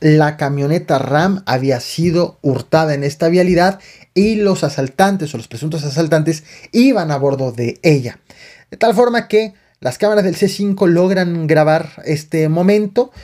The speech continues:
Las autoridades detectan que los ladrones se mueven por la carretera en la camioneta. Entonces es que viene la acción de los policías estatales, sobrevuelan,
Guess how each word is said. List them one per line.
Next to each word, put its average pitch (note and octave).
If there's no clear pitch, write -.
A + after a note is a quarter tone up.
Las D3+
autoridades F3+
detectan E3+
que D3
los C3+
ladrones D3+
se C3
mueven F#3
por E3
la D3
carretera C#3+
en C3+
la A#2+
camioneta. G#3
Entonces F#3+
es E3
que F#3
viene E3
la B2
acción E3
de D3
los B2
policías D3
estatales, A3
sobrevuelan, G3+